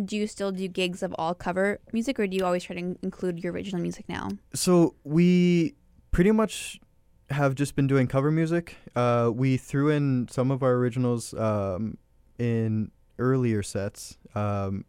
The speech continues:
Speaker 2: and we realized it's, it's kinda weird throwing, like, you know, three originals in, like, thirty tunes. Um, so we ended up cutting those out, and we're just doing sets with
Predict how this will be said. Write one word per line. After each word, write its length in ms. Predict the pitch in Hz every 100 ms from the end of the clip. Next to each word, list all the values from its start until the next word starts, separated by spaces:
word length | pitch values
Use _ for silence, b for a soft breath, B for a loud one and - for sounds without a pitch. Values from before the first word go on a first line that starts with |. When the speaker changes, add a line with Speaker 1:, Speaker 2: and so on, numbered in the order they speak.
| _
Speaker 2:
and 340 | 117 117 113 - - -
we 200 | 123 123
realized 500 | 135 156 151 147 135
it's, 320 | 123 - - b b b b b b
it's 160 | 127 -
kinda 280 | - 139 143
weird 360 | 117 123 120
throwing, 420 | - 117 113 107
like, 300 | 104 98 - -
you 140 | 104
know, 220 | 98 - - -
three 280 | 113 113
originals 580 | 107 104 104 110 107 107
in, 260 | - 107 98
like, 300 | 92 95 - -
thirty 400 | - 113 107 104
tunes. 520 | - 113 135 156 - - - _
Um, 540 | 107 101 95 - - -
so 220 | - 113
we 420 | 107 107 104 104 101 B B B B B B B B B _ _ _ _ _ _ _ _ _ _ _
ended 280 | 127 135 143
up 180 | 131 -
cutting 300 | - 139 127
those 200 | 117 113
out, 180 | 117 131
and 80 | 123
we're 120 | 120
just 300 | 113 127 -
doing 200 | 131 123
sets 320 | 117 120 -
with 500 | 117 110 - - -